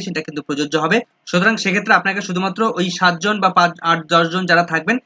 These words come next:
তাদের ওই পাঁচশো টাকাটা দিলেই হবে, এককালীন পাঁচশো টাকা, সেটা সবার মধ্যে ডিস্ট্রিবিউট করে ভাগ করে যেটুকু পড়বে সেটুকু আপনারা দিলেই হয়ে যাবে। এভাবে কিন্তু প্রত্যেকটা প্রশ্নের রেসপেক্টে গ্রুপ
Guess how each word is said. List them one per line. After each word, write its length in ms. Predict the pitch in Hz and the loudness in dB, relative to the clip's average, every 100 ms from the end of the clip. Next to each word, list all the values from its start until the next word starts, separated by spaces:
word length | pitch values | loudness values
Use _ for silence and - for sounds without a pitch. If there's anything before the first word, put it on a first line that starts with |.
| _ _ | _ _
তাদের 160 | 156 165 | 0 2
ওই 100 | 160 | 2
পাঁচশো 220 | 156 160 180 | 2 0 -2
টাকাটা 220 | 185 185 | 0 2
দিলেই 240 | 175 160 208 | 2 2 2
হবে, 180 | 196 202 | 2 2
এককালীন 520 | 156 - - 185 185 | 2 0 -2 -2 0
পাঁচশো 220 | 180 175 | -2 0
টাকা, 160 | 185 214 | -2 0
সেটা 220 | 247 180 226 - _ _ | -2 0 0 0 _ _
সবার 260 | - 175 175 | -2 2 4
মধ্যে 140 | 180 175 | 2 -2
ডিস্ট্রিবিউট 360 | 151 - 170 175 190 | -4 -8 -4 -2 0
করে 100 | 202 | -2
ভাগ 200 | - - - | -2 -6 -4
করে 120 | 208 | -2
যেটুকু 240 | 185 165 170 | -2 -4 -2
পড়বে 260 | 160 180 233 | 0 2 2
সেটুকু 300 | 165 175 180 - _ | -2 -6 -10 -18 _
আপনারা 260 | 135 156 185 | -4 -2 -2
দিলেই 260 | 151 196 151 | 0 2 2
হয়ে 120 | 135 | 0
যাবে। 120 | 117 - _ - | -2 -6 _ 2
এভাবে 260 | 170 233 | 4 6
কিন্তু 180 | 233 240 233 | 4 0 0
প্রত্যেকটা 380 | 214 - 247 262 | -2 -2 -4 -4
প্রশ্নের 340 | 208 - 220 | -4 0 0
রেসপেক্টে 400 | 185 175 208 226 175 | 0 -2 -4 -4 -2
গ্রুপ 180 | 165 | -2